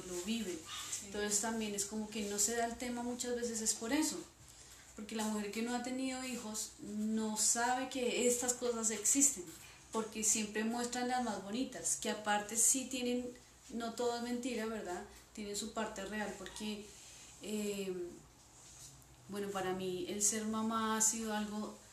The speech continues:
Speaker 1: demasiado especial, que es, eh,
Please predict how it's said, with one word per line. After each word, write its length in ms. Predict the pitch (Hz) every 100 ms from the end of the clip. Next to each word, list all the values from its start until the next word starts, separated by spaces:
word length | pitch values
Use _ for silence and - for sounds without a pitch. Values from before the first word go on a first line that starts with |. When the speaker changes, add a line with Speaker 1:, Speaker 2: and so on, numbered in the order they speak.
| - - - - - - - - - - - 180 185
Speaker 1:
demasiado 600 | 214 202 190 - 208 208
especial, 440 | 208 240 247 208
que 240 | - 202 208
es, 160 | 202 - -
eh, 640 | 208 202 196 180 170